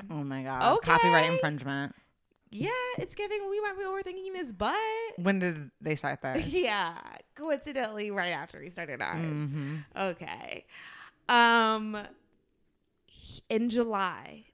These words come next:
Speaker 2: Travis goes to the Eras Tour.
Speaker 1: See, I did not know this.
Speaker 2: Yeah. Who amongst us didn't go to the Eras Tour?
Speaker 1: Only the chosen few,
Speaker 2: Yeah.
Speaker 1: honestly.
Speaker 2: <laughs> And then later on his podcast with his brother,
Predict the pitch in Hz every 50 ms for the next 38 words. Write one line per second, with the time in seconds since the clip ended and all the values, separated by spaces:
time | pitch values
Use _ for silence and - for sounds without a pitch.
0 | _ - - - 214 190 185 190 - 190 - - - - - 185 180 180 180 180
1 | 185 - - - _ _ _ _ _ _ _ _ - - - 214 180 190 175 156
2 | 160 151 143 131 - - - - - - - - - - 50 - - - _ _
3 | _ - - 165 - - - 151 180 180 208 202 170 143 143 - - 135 131 -
4 | - - - - - - - - 175 165 165 147 - - - - _ _ _ _
5 | _ _ _ _ _ _ _ _ _ - - _ _ _ _ _ _ - - 208
6 | 202 190 160 - - - - - - - - - - - - - - - - -
7 | - - - - - - - - - - - - _ - - - - - - -
8 | - - - - - - _ _ _ _ _ _ _ _ _ _ _ _ _ 190
9 | 196 214 233 240 208 208 - 190 202 196 156 151 139 - 170 180 143 120 127 135
10 | - - 165 143 139 - - 143 139 143 - - 294 294 277 240 262 277 - -
11 | 330 - - 359 539 587 605 605 587 - 262 339 - - 392 - - - 247 254
12 | 254 247 247 240 233 220 220 233 247 320 349 311 254 208 202 196 - - - 220
13 | 214 226 247 277 269 269 254 226 - - - 220 208 202 208 214 226 - - 226
14 | 214 180 170 - 175 170 196 202 - - 175 170 165 170 165 170 185